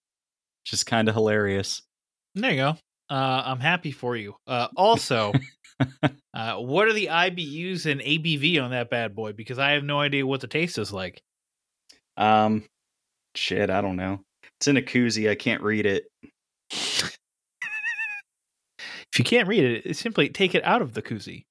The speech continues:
Speaker 2: to be able to read it.
Speaker 1: <sighs> But it's, it's really in there tight. Maybe if I twist it a bit. There we go.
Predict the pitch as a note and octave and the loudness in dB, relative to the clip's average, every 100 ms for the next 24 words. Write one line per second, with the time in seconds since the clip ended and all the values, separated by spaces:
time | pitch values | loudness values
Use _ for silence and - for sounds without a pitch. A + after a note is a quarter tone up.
0 | _ _ _ - B2+ A#3+ B3 A3+ A#2+ F#2 | _ _ _ 0 4 4 4 2 2 -2
1 | _ _ _ _ _ _ _ _ _ _ | _ _ _ _ _ _ _ _ _ _
2 | _ - - - - - - - _ - | _ -12 -4 -2 -2 -4 -8 -12 _ -12
3 | B2 B2+ - - - _ _ _ _ _ | -8 0 2 2 0 _ _ _ _ _
4 | - - - D3 D3+ B2 C3+ G#2 G2 - | -2 -2 0 2 4 6 6 6 2 0
5 | A#2 A2 - _ - - _ - - - | 2 2 0 _ -20 -20 _ -20 -16 -8
6 | - A2+ A2 G#2+ - - A2 - G#2 F#2+ | -4 -2 2 2 0 2 2 4 2 2
7 | F#2 G2 - - _ - _ - A2+ F#2+ | 2 2 0 -16 _ -20 _ -4 -2 0
8 | F2 F#2+ | -2 -4